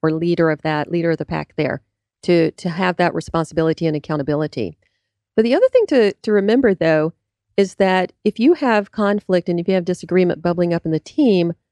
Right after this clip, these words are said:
that may very well be the exact same conflict and disagreement that's gonna bubble up throughout the company. And you want to know about that as early as possible.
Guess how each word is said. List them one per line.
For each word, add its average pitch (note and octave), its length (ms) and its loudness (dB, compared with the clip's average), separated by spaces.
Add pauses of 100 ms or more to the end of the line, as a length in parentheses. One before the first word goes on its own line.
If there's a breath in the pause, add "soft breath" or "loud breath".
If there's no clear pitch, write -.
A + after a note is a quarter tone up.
(280)
that D4 180 2
may E4 140 0
very A#3+ 260 2
well G#3 320 2
be F#3+ 340 2
the D#3+ 160 -4
exact E3+ 380 -4
same F#3+ 200 0
conflict F3+ 600 -4
and E3 80 -4
disagreement E3 480 -4
that's D#3 120 -6
gonna E3 140 -4
bubble D#3 300 -4
up D#3+ 120 -2
throughout D#3+ 260 -4
the - 60 -20
company. D3+ 540 -8 (220)
And F#3 100 -2
you F3+ 80 4
want G3 160 2
to G#3 60 2
know F#3+ 180 2
about E3 260 -2
that D#3+ 140 -2
as D#3 140 -2
early D#3+ 240 0
as C#3+ 100 -4
possible. C#3+ 540 -4